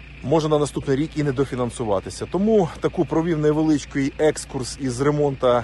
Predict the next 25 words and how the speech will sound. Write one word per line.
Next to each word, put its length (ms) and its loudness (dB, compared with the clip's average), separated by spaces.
цієї 380 0
дороги. 420 4
Знаєте, 360 2
як 160 2
в 60 -8
Гадячині 540 -2
її 120 0
називали, 520 4
така 360 2
велика 460 6
багатостраждальна 1200 4
дорога, 440 2
тому 220 -4
що 360 2
вона 240 4
вже 180 -2
п'ять 300 0
років 320 -2
була 300 4
непроїзною. 800 -2
Взагалі, 520 2
ще 180 -8
коли 200 -2
був 180 -4
власником 640 2